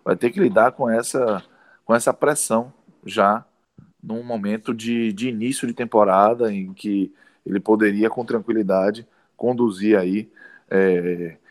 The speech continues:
até mesmo se tratando de um clássico no início de fevereiro, mas poderia conduzir, é, a temporada de uma forma mais tranquila, pelo menos até ali meados de março, as fases decisivas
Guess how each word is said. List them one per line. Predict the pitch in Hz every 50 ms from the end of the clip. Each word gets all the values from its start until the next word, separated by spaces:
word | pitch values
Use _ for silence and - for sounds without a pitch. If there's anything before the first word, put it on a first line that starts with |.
| _ _ _ _ _ _
até | - - 117 110
mesmo | 104 117 123 123
se | - -
tratando | - 131 117 104 - - 107 104 107 101 90 - - _ - - -
de | - 87 92 101
um | 107
clássico | 95 - - 92 92 98 95 - - 101
no | 92
início | 92 92 95 - -
de | - 95
fevereiro, | 87 - 101 92 90 87 87 98 123 135 120 104 98
mas | 117 127 127
poderia | - 120 135 139 120 127
conduzir, | 120 - 135 131 120 113 98 95 92 104 110 127 _ _ _ _ _ _ _ _ _ _ - -
é, | - 98 98 95 95 95
a | 92 90
temporada | - 110 104 - 113 98 95 95 98 104
de | 101 101
uma | 101
forma | - 113 104 101 98
mais | 101 104 104
tranquila, | - 110 107 101 - - 98 101 104 101
pelo | - 104 95
menos | 90 - 98 101 101 104
até | 101 - - 120
ali | - 95 98
meados | 104 104 101 101 101 101 107
de | 113 113
março, | 101 92 92 104 110 110 104 95 - - 95 95 92
as | 92 -
fases | - 95 95 95 95
decisivas | 98 98 - - 92 85 - - 95 98 95 90 - -